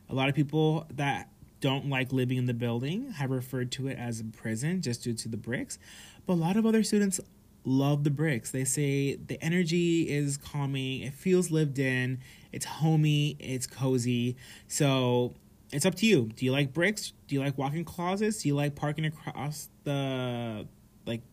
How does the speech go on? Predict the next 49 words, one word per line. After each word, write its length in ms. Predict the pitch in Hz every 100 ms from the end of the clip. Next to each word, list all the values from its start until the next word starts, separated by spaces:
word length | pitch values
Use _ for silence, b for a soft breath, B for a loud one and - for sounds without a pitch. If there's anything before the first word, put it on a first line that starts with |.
| - 104
directly 280 | 123 123 156
in 60 |
front 120 | 147 147
of 40 |
your 80 | 139
building? 420 | 143 170 294 339 -
Streeter's 500 | - - 139 180 196
the 80 | 208
move. 480 | 175 131 226 98 - B B B B -
Senyamatsu, 580 | 175 185 190 208 220
a 40 | 180
lot 120 | 175
of 60 | 180
people 180 | 180
say, 300 | 175 170 165
is 180 | 151 147
the 100 | 147
best 360 | 123 131 196 -
because 360 | 156 - 143
it's 280 | 131 123 -
newer 460 | 113 107 107 151 233
and 300 | 359 160 127
it 60 | 127
has 260 | 123 120
all 140 | 120 120
the 120 | 120
newest 300 | 120 113 -
amenities, 640 | 107 113 151 202 254 262 - B B B -
but, 460 | 170 165 165 160 - -
uh, 760 | 151 151 151 147 147 143 143 143 143 131 - -
may 180 | 151 196
not 180 | 262 240
work 160 | 226 277
for 140 | 302
you. 260 | 208 123 117
There 200 | 143 -
aren't 240 | 170 185
any 200 | 190 196
singles 360 | 185 190 180 165
in 80 | 165
the 80 |
building, 460 | 151 139 139 170 -
and 300 | 139 160 175 -
it 140 | 170
is 180 | 196 208
the 60 |
most 200 | 185 185
expensive 380 | 185 190 165 170
building 420 | 160 165 127 107